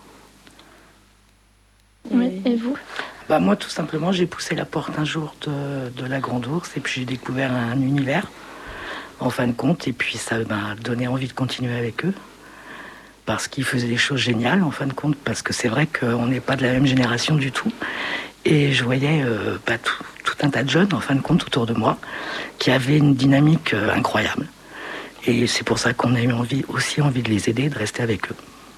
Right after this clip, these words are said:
Speaker 1: Mhm.
Speaker 3: Voilà.
Speaker 1: Et, euh, donc, euh, les actions, euh, menées à la Grande Ourse mettaient aussi au centre, comme, euh, tu l'as dit, la lutte à la pauvreté, la solidarité et tout un tas de, des questions d'actualité.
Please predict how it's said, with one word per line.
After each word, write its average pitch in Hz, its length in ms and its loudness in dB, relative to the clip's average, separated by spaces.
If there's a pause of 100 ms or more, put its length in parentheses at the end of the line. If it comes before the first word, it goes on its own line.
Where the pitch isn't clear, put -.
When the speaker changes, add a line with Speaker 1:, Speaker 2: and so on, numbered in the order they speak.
(100)
Speaker 1:
Mhm. 240 280 6
Speaker 3:
Voilà. 127 180 -2 (480)
Speaker 1:
Et, 214 140 8
euh, 196 460 6 (260)
donc, 202 340 4
euh, 208 160 8
les 208 220 6
actions, 226 420 6
euh, 202 320 6 (160)
menées 208 480 8
à 202 240 6
la 196 140 8
Grande 202 320 4
Ourse 247 280 2
mettaient 208 300 6
aussi 202 320 6
au 202 100 6
centre, 214 500 4 (440)
comme, 208 280 6
euh, 196 160 6
tu - 180 0
l'as 196 140 6
dit, 220 180 4
la 202 240 8
lutte 202 240 2
à 202 60 6
la 202 120 4
pauvreté, 202 600 6
la 202 120 6
solidarité 196 580 4
et 220 60 4
tout 208 200 -4
un 202 140 2
tas 202 160 4
de, 202 260 2
des 214 160 2
questions 208 460 4
d'actualité. 196 720 4